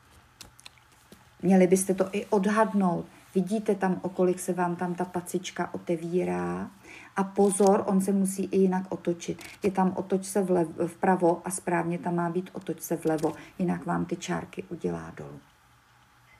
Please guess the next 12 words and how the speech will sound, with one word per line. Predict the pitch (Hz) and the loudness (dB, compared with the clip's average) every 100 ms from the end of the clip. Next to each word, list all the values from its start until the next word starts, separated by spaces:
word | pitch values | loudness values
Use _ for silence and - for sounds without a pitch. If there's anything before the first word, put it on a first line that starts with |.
| _ _ _ _ _ | _ _ _ _ _
Tak | - 147 | -14 -12
doufám, | - 170 196 | -8 -2 0
že | 202 | 0
jste | 190 196 | 0 -4
přišli | 190 180 - 170 | -4 -8 -6 -6
na | 165 | -6
to, | 180 226 220 - - - | -4 -4 -4 -6 -20 -18
že | - 180 | 0 2
je | 170 | 2
to | 196 | -2
třicet | - - 247 - 285 285 | -12 -6 -4 -4 -8 -8
stupňů. | - - 180 - 170 165 165 165 165 | -10 -10 -10 -6 -6 -4 -8 -10 -14